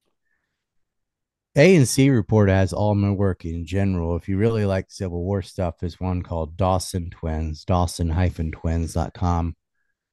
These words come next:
That's just, we have so much Civil War stuff that I thought, let's just put a, a page over here on that. But, um,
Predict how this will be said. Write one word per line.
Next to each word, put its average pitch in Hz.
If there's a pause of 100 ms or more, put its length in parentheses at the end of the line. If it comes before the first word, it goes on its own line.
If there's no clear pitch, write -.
(120)
That's 90
just, - (500)
we 131
have 101
so 110
much 113
Civil 104
War 107
stuff 127
that 92
I -
thought, 92
let's 95
just - (840)
put 87
a, 87 (800)
a -
page 92
over 92
here 95
on 85
that. 95 (580)
But, 90 (420)
um, 87